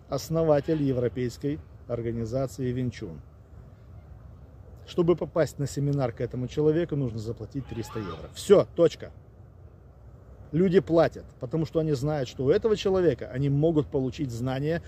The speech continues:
они могут поделиться, э, получить частичку его опыта и могут получить объяснение, почему нужно делать вот так, а не вот так. Они могут там получить эти знания, поэтому они платят.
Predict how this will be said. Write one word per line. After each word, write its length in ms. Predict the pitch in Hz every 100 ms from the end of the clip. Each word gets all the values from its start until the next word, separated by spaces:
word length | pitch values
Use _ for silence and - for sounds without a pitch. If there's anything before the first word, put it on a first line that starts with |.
| -
они 200 | 131 147
могут 320 | 160 170 147 -
поделиться, 580 | 139 135 165 - -
э, 280 | 135 143 139 131
получить 420 | 151 156 147 165 - -
частичку 480 | 156 147 170 - 139
его 220 | 135 123
опыта 480 | 147 185 190 185 - - 165
и 80 | 170
могут 260 | 185 175 160
получить 400 | 180 170 185 -
объяснение, 640 | 156 160 - 196 175 135
почему 400 | 120 127 170 175
нужно 280 | 165 123 143
делать 320 | 139 147 127
вот 180 | 123 123 - -
так, 320 | 202 220 - - - - - - - - - -
а 120 | 156
не 140 | 170 165
вот 200 | 165 -
так. 280 | 160 139 110 - - - - - - - - - - - - -
Они 240 | 131 160 160
могут 480 | 147 170 180 160
там 240 | - 147 127
получить 540 | 135 143 135 170 156 -
эти 180 | 135 131
знания, 520 | 107 127 120 95 82 - -
поэтому 380 | 120 139 143 131
они 140 | 127 123
платят. 440 | - 127 -